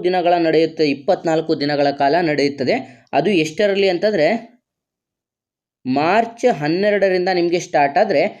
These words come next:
ಏಪ್ರಿಲ್ ಆರರವರೆಗೆ, ಏಪ್ರಿಲ್ ಆರನೇ ತಾರೀಕುವರೆಗೆ, ಮಾರ್ಚ್ ಹನ್ನೆರಡರಿಂದ ಏಪ್ರಿಲ್ ಆರನೇ ತಾರೀಕು ಸಾವಿರದ ಒಂಬೈನೂರ ಮೂವತ್ತರಲ್ಲ ಸ-, ನಡೆದ್ರೆ ಈ ಒಂದು ಪ್ರಶ್ನೆಗೆ ನಿಮ್ಗೆ ಎಷ್ಟು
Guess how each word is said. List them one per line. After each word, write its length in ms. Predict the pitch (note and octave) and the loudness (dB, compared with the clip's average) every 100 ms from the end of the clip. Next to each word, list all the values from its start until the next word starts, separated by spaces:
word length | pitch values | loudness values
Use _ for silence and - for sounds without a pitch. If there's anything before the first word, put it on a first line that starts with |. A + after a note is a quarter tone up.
| - _ - D#3 | -20 _ 0 2
ಏಪ್ರಿಲ್ 440 | A3 G#3+ B3 A#3 | 2 2 2 2
ಆರರವರೆಗೆ, 600 | F3+ F#3 F#3 F3 D#3 C#3+ C#3 | 4 4 4 4 2 2 2
ಏಪ್ರಿಲ್ 440 | D#3 D#3 F3 A#3+ D4+ - _ _ _ _ _ _ | 2 2 0 2 -2 -8 _ _ _ _ _ _
ಆರನೇ 440 | C#3 D#3+ G#3 A3+ A3+ | -2 0 2 2 0
ತಾರೀಕುವರೆಗೆ, 600 | A3 F#3 F3+ F3 D#3 D3 D#3 | 2 2 2 0 2 0 0
ಮಾರ್ಚ್ 340 | C#3 D3+ - D3+ | 0 0 -2 -2
ಹನ್ನೆರಡರಿಂದ 560 | D3+ D#3 D3 C#3+ C#3+ G#3 D3 | 0 0 0 0 0 0 0
ಏಪ್ರಿಲ್ 380 | E3+ - F#3+ - | 0 -2 -4 -2
ಆರನೇ 340 | C#3+ D3+ D#3 | -2 0 -2
ತಾರೀಕು 360 | D#3 C#3 C3+ G#3+ | 0 0 0 -2
ಸಾವಿರದ 360 | G#3 D3 D3 D3+ | 0 2 2 2
ಒಂಬೈನೂರ 300 | D3 D3+ E3 | 0 2 0
ಮೂವತ್ತರಲ್ಲ 560 | C#3+ D3 D3 C#3+ D3 F3 | 0 -2 -2 -2 0 -2
ಸ-, 240 | E3 C#3+ C#3 | -4 -8 -4
ನಡೆದ್ರೆ 400 | C#3 D3 A3+ C#3 - - - _ E3 | -2 0 2 2 0 -6 -20 _ -6
ಈ 100 | G#3 | 0
ಒಂದು 240 | A#3 A#3 | 2 0
ಪ್ರಶ್ನೆಗೆ 440 | B3 F3+ - G3+ G3+ | 0 -2 -4 -4 -2
ನಿಮ್ಗೆ 220 | F#3+ F#3+ D#3+ | -2 -2 -2
ಎಷ್ಟು 300 | C#3+ C#3+ | -2 -4